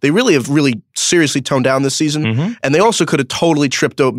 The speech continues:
Speaker 1: face planted on a lot of the colonialism and slavery vibes that they've gotten. And obviously they still have a lot of work to do. But I thought that that literally, 'cause this image of him as just this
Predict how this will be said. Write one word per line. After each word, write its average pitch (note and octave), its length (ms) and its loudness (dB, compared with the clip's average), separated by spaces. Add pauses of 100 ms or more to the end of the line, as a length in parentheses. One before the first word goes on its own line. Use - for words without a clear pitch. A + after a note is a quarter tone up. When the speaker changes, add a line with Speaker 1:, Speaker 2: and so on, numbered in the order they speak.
(140)
Speaker 1:
face - 340 -2
planted A2+ 520 -4
on A#2 180 -2
a A#2 60 -4
lot A2+ 240 0
of A2+ 100 -6
the A2+ 260 -8
colonialism A#2+ 600 -2
and A#2 100 -6
slavery A#2+ 600 -4 (380)
vibes C3+ 300 2
that D3+ 120 -2
they've D#3+ 160 0
gotten. D#3+ 360 0 (260)
And C3 100 -2
obviously C#3 320 0
they A#2+ 100 0
still B2+ 280 -2
have B2 300 -4
a A#2+ 60 -6
lot A#2+ 140 2
of A#2 60 0
work A#2+ 200 0
to B2 100 -6
do. C#3+ 360 -2 (240)
But C#3 100 0
I C3 100 0
thought D3+ 300 0
that A#2+ 160 -2
that C3 300 0 (560)
literally, E3+ 420 2
'cause B2 320 -2 (640)
this E3+ 240 0
image E3 300 2
of C3 80 0
him D3 220 2
as B2 120 0
just - 200 -4
this B2 180 -4